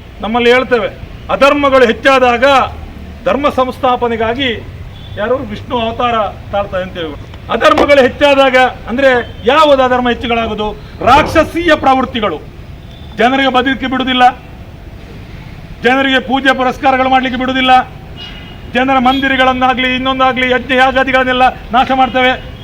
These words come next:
ಜನಗಳನ್ನೇ ತಿಂತವೆ. ಮತ್ತೆ ಈಗಿನ ಸರ್ಕಾರ ಎಂತ ಮಾಡೋದು? ನಮ್ಮ ಬದುಕನ್ನೇ ತಿನ್ನುದು. ನಮಗೆ ಬಡತನ, ಈಗಾಗಲೇ ಮಾತಾಡಿದ್ರು, ಸತೀಶ್ ಹೇಳಿದ್ರು, ಬಡತನದಿಂದ ಸಾಯ್ತಾ ಇದ್ದಾರೆ. ಈ ರಾಕ್ಷಸೀಯ ಪ್ರವೃತ್ತಿಗಳು ಆಗ್ತಾ ಇದೆ.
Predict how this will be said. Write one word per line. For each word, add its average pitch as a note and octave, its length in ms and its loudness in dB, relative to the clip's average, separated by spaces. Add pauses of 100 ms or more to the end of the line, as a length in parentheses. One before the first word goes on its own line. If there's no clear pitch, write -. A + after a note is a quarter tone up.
(300)
ಜನಗಳನ್ನೇ B3+ 540 2
ತಿಂತವೆ. A#3 460 -2 (920)
ಮತ್ತೆ F#3 200 -10
ಈಗಿನ A3 260 -4
ಸರ್ಕಾರ G3 340 -4
ಎಂತ F#3 140 -8
ಮಾಡೋದು? E3 320 -8 (1120)
ನಮ್ಮ C#4 240 0
ಬದುಕನ್ನೇ D4 460 2
ತಿನ್ನುದು. D4 400 4 (760)
ನಮಗೆ C#4+ 300 2
ಬಡತನ, C#4+ 460 2
ಈಗಾಗಲೇ C#4+ 380 0
ಮಾತಾಡಿದ್ರು, C#4+ 500 2 (260)
ಸತೀಶ್ C#4 280 0
ಹೇಳಿದ್ರು, C#4+ 380 4 (320)
ಬಡತನದಿಂದ D4 640 2
ಸಾಯ್ತಾ D4 300 2
ಇದ್ದಾರೆ. C#4+ 560 4 (1200)
ಈ - 40 4
ರಾಕ್ಷಸೀಯ D4 600 2
ಪ್ರವೃತ್ತಿಗಳು C4 680 0
ಆಗ್ತಾ A3 280 -4
ಇದೆ. D#3+ 140 -6